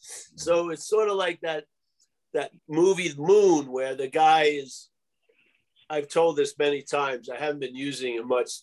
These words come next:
over these years, but there's a movie called Moon, and it's set in the future, and they've discovered, uh, a mineral that's running all the technology on Earth,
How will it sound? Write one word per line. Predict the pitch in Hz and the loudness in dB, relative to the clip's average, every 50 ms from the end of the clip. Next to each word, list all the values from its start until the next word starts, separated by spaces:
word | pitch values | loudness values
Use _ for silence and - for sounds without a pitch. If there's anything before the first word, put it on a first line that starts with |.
| _ - | _ -4
over | 123 120 117 110 | 0 0 0 -2
these | 113 113 113 120 120 117 113 107 | -4 -12 -10 -10 -8 -10 -8 -8
years, | 110 107 104 101 101 - - _ _ _ _ - | -6 -4 -4 -6 -6 -10 -16 _ _ _ _ 0
but | 135 139 143 | 0 2 6
there's | 156 156 147 143 151 | 6 6 6 6 4
a | 147 | 0
movie | 143 160 175 175 170 156 156 147 | 2 4 4 4 4 4 0 -4
called | - - 147 143 135 131 131 | 0 2 2 2 2 0 -2
Moon, | 151 170 175 170 156 147 139 131 131 127 _ _ _ _ _ _ - | 0 2 2 2 2 0 -2 -4 -8 -12 _ _ _ _ _ _ -12
and | - 131 135 | -10 -6 -4
it's | 143 143 - - - | -4 -4 -6 -8 -4
set | - 180 175 175 170 | -2 0 0 0 0
in | 165 156 147 | -2 -2 -2
the | 143 127 | -4 -6
future, | - - - 175 185 180 180 - - 143 127 127 127 - _ _ _ _ _ _ _ - _ _ - | -6 -4 -2 -2 -2 -2 -2 -4 -4 -4 -2 -2 -4 -6 _ _ _ _ _ _ _ -20 _ _ -6
and | 143 147 143 151 151 | -4 -2 -2 0 0
they've | 147 147 143 139 | 0 0 -2 -2
discovered, | 151 156 151 - - - 180 180 185 175 165 170 165 156 139 - | -6 -6 -6 -6 -2 0 0 2 2 0 2 2 2 2 0 -4
uh, | - 139 131 127 127 120 120 117 117 - _ _ _ _ _ _ _ _ _ _ _ _ _ _ _ _ - - | -4 0 0 0 0 0 -4 -6 -8 -12 _ _ _ _ _ _ _ _ _ _ _ _ _ _ _ _ -16 -14
a | 127 131 | -14 -10
mineral | 147 170 196 196 190 170 147 139 127 120 120 120 - _ - | -4 0 0 0 0 -2 -4 -2 -4 -4 -6 -8 -12 _ -6
that's | 135 131 127 - - | -4 -4 -4 -6 -4
running | 147 160 165 160 156 151 139 143 | -2 0 0 2 0 -2 -2 0
all | 156 170 180 180 | 2 2 2 2
the | 170 165 151 | 2 0 -2
technology | - - 165 151 143 143 151 151 156 156 156 147 143 135 135 | -2 -2 -4 -4 -4 -4 -2 -2 0 0 0 -2 -2 -4 -8
on | 135 127 - - 151 | -6 -6 -4 -2 0
Earth, | 156 156 135 123 - - - | 2 2 2 0 -2 -4 -12